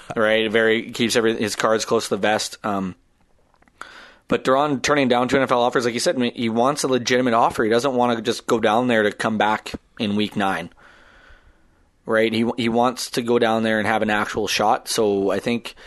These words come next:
the, and the only way you're gonna do that is more film. So he, you know, play, if he can, if he re-signs, whether it's in Saskatchewan or signs with another team, um, you know, it, it can only help him. Um, you know, he's,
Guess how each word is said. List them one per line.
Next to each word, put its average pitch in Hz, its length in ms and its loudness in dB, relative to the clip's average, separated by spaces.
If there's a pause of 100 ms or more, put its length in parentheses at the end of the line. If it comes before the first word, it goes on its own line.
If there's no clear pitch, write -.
(440)
the, 135 80 0
and 139 140 2
the 143 60 4
only 170 140 4
way 165 100 6
you're 156 80 2
gonna 143 100 2
do 135 60 4
that 156 120 4
is 156 220 -2
more 120 260 2
film. 156 400 0
So 110 220 -2
he, 107 160 -4
you 120 320 -4
know, 120 240 -2
play, 117 420 -2
if 110 200 -2
he 113 100 -4
can, 110 340 -6 (300)
if 110 100 -10
he 123 120 -2
re-signs, 131 460 0
whether 117 280 2
it's - 140 -4
in 113 60 -2
Saskatchewan 110 420 -2
or 127 40 -4
signs 113 220 -2
with 113 60 0
another 110 200 -2
team, 135 340 -4 (920)
um, 104 280 -2
you 120 80 -2
know, 104 180 -2
it, 107 180 -4
it 131 160 -4
can 139 100 0
only 156 140 2
help 113 260 0
him. 95 140 -6 (540)
Um, 98 300 -4 (320)
you 117 100 -6
know, 101 140 -2
he's, 107 240 -2